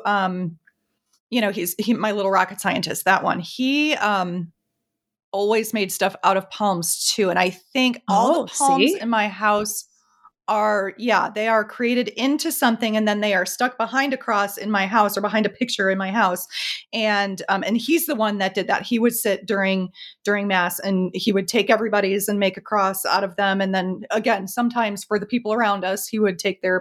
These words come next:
Speaker 1: palms and
Speaker 2: Mm-hmm.
Speaker 1: make them into a cross as well. So,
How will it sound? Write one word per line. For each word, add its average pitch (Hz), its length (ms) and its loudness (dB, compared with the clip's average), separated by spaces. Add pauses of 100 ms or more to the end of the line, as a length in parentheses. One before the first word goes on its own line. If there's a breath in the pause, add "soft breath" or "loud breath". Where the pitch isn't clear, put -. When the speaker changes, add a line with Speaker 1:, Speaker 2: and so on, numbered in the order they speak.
Speaker 1:
palms 185 320 2
and 185 180 4
Speaker 2:
Mm-hmm. 196 140 2 (160)
Speaker 1:
make 247 160 2
them 202 100 0
into 196 220 -2
a 185 80 0
cross 185 340 2
as 170 220 -4
well. 175 300 0
So, 180 420 0